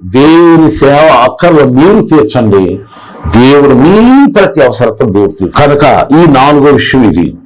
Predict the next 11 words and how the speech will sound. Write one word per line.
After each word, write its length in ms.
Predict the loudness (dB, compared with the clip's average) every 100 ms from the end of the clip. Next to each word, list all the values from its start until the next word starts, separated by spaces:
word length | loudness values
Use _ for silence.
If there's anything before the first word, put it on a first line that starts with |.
| _ -20 -14 -4
ఇక 100 | 0 2
ఐదవదిగా 920 | 2 2 2 2 2 2 2 0 -2 -6 -4 -2
మనం 200 | -2 -2 -4
చూస్తే, 600 | -2 0 2 2 0 -6 -20 _ _ _ _ _ -16
సొలొమోను 680 | -8 -2 0 2 2 2 2
రాజు, 300 | 2 2 0
మొదటి 360 | -2 -4 -4 -2
రాజు 180 | 0 0
గ్రంథం 200 | 0 0
మూడు 260 | 0 0
అధ్యాయం 420 | 0 0 0 0